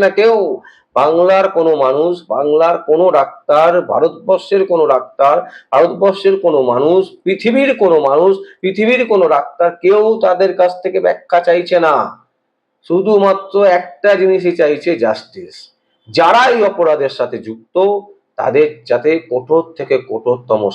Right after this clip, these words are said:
শাস্তি হয়, সেইটা আপনি কিছু করছেন না। সে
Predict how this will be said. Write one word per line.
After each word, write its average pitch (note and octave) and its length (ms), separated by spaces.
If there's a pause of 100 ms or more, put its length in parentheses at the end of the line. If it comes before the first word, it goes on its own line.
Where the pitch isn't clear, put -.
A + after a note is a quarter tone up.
শাস্তি - 500
হয়, F2 240 (560)
সেইটা C4+ 440 (140)
আপনি B3+ 200 (100)
কিছু A3+ 200
করছেন D3 460 (160)
না। F2 80 (680)
সে A3 120